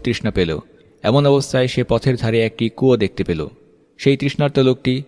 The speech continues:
সেখানে নেমে গেল, পানি পান করল, সেখান থেকে উঠে এলো। এরপর সে দেখতে পেল একটি কুকুর পিপাসায় অস্থির হয়ে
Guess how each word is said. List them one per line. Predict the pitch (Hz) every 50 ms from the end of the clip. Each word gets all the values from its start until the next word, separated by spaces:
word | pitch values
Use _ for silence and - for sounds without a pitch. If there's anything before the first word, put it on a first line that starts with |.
| _ _ _
সেখানে | - - 120 - 127 120 120 113
নেমে | 110 107 110 110
গেল, | 98 95 87 85 73 - - - _ _ _ _ _ _
পানি | 101 104 113 127
পান | 123 123 120 120
করল, | 117 - 123 117 117 117 120 127 127 - -
সেখান | - - 120 110 117 113 110
থেকে | - 117 - 107
উঠে | 104 113 - - 123 113
এলো। | 92 82 80 71 - - - _ _ _ _ _ _ _
এরপর | - 123 127 - 151 143
সে | - 143
দেখতে | 123 123 - - 131 -
পেল | 127 123 120 120 123 - - - - - - _ -
একটি | - 110 - 143 127
কুকুর | - 139 131 - 151 143 139 139 139 - - - - _ _
পিপাসায় | - 123 - 147 127 - 135 120
অস্থির | 120 113 - - - 160 139
হয়ে | 131 120 113 107 98